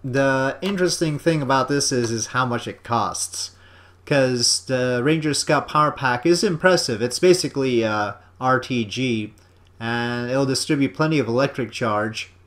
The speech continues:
Uh, it requires the plutonium. I, I, it's interesting, it says requirement, uh, plutonium twenty, but it consumes point oh two per day. Does that mean that once it's short of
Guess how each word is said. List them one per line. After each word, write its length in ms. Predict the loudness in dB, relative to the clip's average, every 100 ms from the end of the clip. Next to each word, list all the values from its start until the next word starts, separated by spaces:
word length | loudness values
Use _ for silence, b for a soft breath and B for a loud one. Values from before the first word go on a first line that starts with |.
| _ _ _ _ _ _ _ _ -12
Uh, 300 | -8 -6 -4
it 80 | -4
requires 800 | -4 -2 0 2 2 2 0 -2
the 60 | -6
plutonium. 840 | -20 -6 -4 -2 -4 -4 -6 -8 b b 0
I, 140 | 4 4
I, 100 | 4
it's 220 | 2 2
interesting, 440 | -2 0 -2 0 -2
it 100 | 0
says 240 | 0 0
requirement, 540 | -2 -2 0 0 -2 -8 -8
uh, 80 | -8
plutonium 580 | -4 -4 0 0 0 -4
twenty, 540 | -4 -4 -4 -6 -8 -14 B B
but 120 | -2
it 40 | 0
consumes 460 | -2 0 0 -2
point 260 | -2 -2 0
oh 140 | 0
two 240 | 0 -2 -2
per 140 | -4
day. 420 | 0 2 2 -2 -14 b b -6
Does 180 | -2
that 220 | 0 0 0
mean 280 | -4 -2
that 300 | 0 0 0
once 340 | 0 0 0 -2
it's 160 | -2
short 480 | -4 0 2 2 0 -2
of 420 | 0 2 0 -8